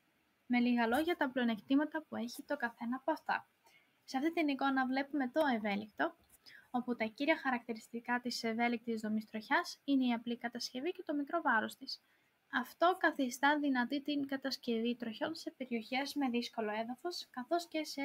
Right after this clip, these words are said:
απομακρυσμένες περιοχές. Η ευέλικτη δομή τροχιάς αποτελείται από λίγα στοιχεία, αλλά διατηρεί ταυτόχρονα υψηλό επίπεδο λειτουργικότητας.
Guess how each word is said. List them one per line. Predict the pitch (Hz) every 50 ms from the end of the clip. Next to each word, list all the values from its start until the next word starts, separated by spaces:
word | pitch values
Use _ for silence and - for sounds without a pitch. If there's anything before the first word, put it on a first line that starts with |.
| 294 -
απομακρυσμένες | - - - - 285 285 269 254 - 240 226 214 220 214 214 226 247 240 -
περιοχές. | _ 294 285 294 277 277 - - - - - - - _ _ _ - - - - - - - - _
Η | _ 277 269 269
ευέλικτη | 277 269 285 285 277 277 277 - - 254 240 - - 240 226
δομή | 240 233 233 226 220
τροχιάς | - 226 214 - - 254 302 359 - - - _ _ _ _ _ _ -
αποτελείται | 254 240 - 247 240 - 240 233 240 254 247 247 254 240 226
από | 226 226 - 240
λίγα | 233 240 240 233 233
στοιχεία, | 220 - - 226 220 - - 254 302 381 392 - _ _ _ _ _ _ _ _ _ _ _ _ _ _ _ _ _ _
αλλά | - 247 247 247 240
διατηρεί | 247 254 254 - 262 254 240
ταυτόχρονα | 247 - 220 - - 247 254 247 - - 330 349 349 349 339 -
υψηλό | - 277 - - - 262 247 233
επίπεδο | 233 233 - - 254 - 320 302 330 330
λειτουργικότητας. | 311 302 294 - 285 269 262 247 - 233 226 214 208 202 208 208 208 - -